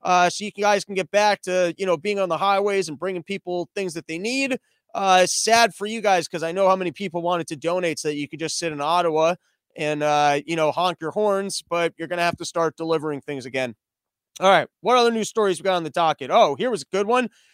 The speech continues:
So you got this eight-year-old, and, uh, what she did was she wrote herself a book, and no one's gonna publish her book, so she goes into the public library, and she puts the book in the shelf. She puts the book in the shelf,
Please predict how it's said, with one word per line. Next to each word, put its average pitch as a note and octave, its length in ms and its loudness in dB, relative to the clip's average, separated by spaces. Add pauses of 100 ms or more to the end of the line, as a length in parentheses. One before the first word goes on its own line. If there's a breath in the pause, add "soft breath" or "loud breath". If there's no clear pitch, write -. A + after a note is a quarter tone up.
(200 soft breath)
So - 140 -10
you - 20 -4
got F#3 140 2
this F3 200 -8
eight-year-old, A3 720 0 (320)
and, F#3 340 0
uh, F#3 600 4 (280)
what F3+ 140 -4
she F3 120 -10
did A#3 200 -4
was G#3+ 140 0
she F#3+ 100 -6
wrote A3 220 -2
herself G3+ 340 0
a D3+ 60 -6
book, C#3+ 460 -4 (200)
and D3 340 -4
no G#3 140 0
one's F#3 120 -4
gonna F3 140 -6
publish D3+ 400 -6
her C#3 100 -8
book, C#3 280 -6
so D3+ 240 -4
she D#3 160 -8
goes F#3 200 0
into F#3 200 -6
the D#3+ 80 -4
public D#3+ 360 -4
library, C#3 600 -2 (500)
and F3+ 380 4
she F#3+ 100 -6
puts D4 240 0
the B3+ 80 -8
book B3+ 240 2
in B3 60 -8
the G#3+ 60 -4
shelf. C3+ 340 -2
She - 160 -14
puts B3 180 -2
the A3+ 80 -14
book A#3 220 -4
in G#3 80 -10
the F#3 40 -4
shelf, B3 460 0